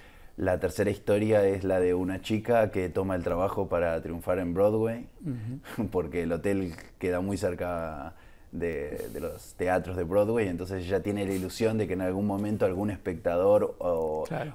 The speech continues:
Speaker 1: o mismo algún productor se aloje ahí y le dé la oportunidad que ella está,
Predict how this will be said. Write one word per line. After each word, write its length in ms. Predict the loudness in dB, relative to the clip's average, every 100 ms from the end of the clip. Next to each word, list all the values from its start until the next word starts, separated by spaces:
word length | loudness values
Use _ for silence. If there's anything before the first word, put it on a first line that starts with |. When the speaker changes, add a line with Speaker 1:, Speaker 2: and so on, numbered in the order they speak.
| -2
Speaker 1:
o 180 | 0
mismo 360 | 0 -2 0 0
algún 1040 | 0 2 0 0 -2 -2 -2 -4 -8 -10 -4
productor 560 | 2 4 2 2 2 4
se 100 | 0
aloje 420 | 2 2 2 0
ahí 220 | 2 2
y 40 | 2
le 140 | 2
dé 120 | 2
la 80 | 0
oportunidad 500 | -2 -6 -6 -6 -6
que 60 | -6
ella 140 | -10
está, 420 | -4 -4 -2 -6